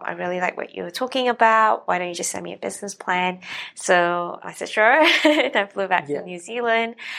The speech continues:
Speaker 1: I rang what would be my technical co-founder, Michael, and we just, you know, I asked him, you know, "Would you want to be a part of this?" And he said yes. And so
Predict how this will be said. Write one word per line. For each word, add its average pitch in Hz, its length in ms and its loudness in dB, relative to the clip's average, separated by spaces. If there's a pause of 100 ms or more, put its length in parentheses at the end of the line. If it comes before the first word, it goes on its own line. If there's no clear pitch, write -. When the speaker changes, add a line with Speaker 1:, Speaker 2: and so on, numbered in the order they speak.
(160)
Speaker 1:
I 202 180 2
rang 180 380 2
what 185 160 4
would 185 100 -2
be 190 140 0
my 175 180 4
technical 180 500 -4
co-founder, 180 800 2
Michael, 226 600 4 (340)
and 170 280 -2
we 170 100 -8
just, - 480 -4
you 175 80 -4
know, 170 80 -4
I 165 140 -4
asked - 340 0
him, 180 180 2
you 175 60 0
know, 170 100 2
"Would 170 180 -2
you 208 120 0
want 196 180 2
to 196 80 0
be 202 120 2
a 190 40 4
part - 480 0
of 240 140 -4
this?" 240 280 4
And 196 160 -2
he 185 120 -12
said 185 240 -4
yes. 185 360 0
And 185 220 -4
so 165 260 2